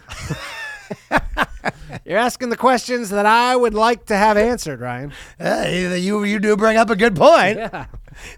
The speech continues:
Speaker 2: <laughs> Why
Speaker 1: That
Speaker 2: was that
Speaker 1: is what
Speaker 2: allowed?
Speaker 1: I would like to know.
Speaker 2: Have you seen this show where they get naked in front of kids? This is one of those ones where they go,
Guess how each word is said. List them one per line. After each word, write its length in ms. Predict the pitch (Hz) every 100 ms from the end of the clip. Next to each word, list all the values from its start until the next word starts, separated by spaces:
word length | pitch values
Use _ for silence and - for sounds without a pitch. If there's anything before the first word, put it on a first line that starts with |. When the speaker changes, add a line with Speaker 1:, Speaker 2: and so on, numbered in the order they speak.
| -
Speaker 2:
<laughs> 180 | 214 -
Why 200 | 214 214
Speaker 1:
That 60 | 220
Speaker 2:
was 200 | 247 311
that 60 | 208
Speaker 1:
is 60 |
what 100 | 151
Speaker 2:
allowed? 440 | 139 131 123 120 -
Speaker 1:
I 60 | 190
would 160 | 190
like 260 | 165 165 -
to 100 | 185
know. 440 | 208 277 185 104 - - - - - - -
Speaker 2:
Have 140 | 165
you 80 | 233
seen 200 | 339 339
this 160 | 240 156
show 520 | 156 139 143 151 143 - - -
where 200 | 190 180
they 100 | 165
get 160 | 160 147
naked 320 | 127 135 139
in 60 | 139
front 200 | 135 131
of 60 |
kids? 320 | - 139 156 165
This 180 | 285
is 140 | 285 196
one 160 | 185
of 60 | 170
those 200 | 160 135
ones 320 | 139 147 151
where 160 | 139 135
they 160 | 131
go, 280 | 131 127 120